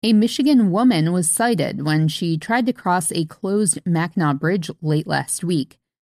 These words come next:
Nine in ten News reports that the woman from Newberry was cited for disobeying a lawful order of a police officer and disregarding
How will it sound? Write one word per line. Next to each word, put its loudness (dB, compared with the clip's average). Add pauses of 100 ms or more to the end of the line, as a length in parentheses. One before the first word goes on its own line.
(120)
Nine 2
in 4
ten 0
News 0
reports -2
that -4
the -2
woman 2
from 2
Newberry 2
was -2
cited -2
for 0
disobeying -2
a -4
lawful 0
order -2
of -4
a -4
police -4
officer -2
and 0
disregarding -2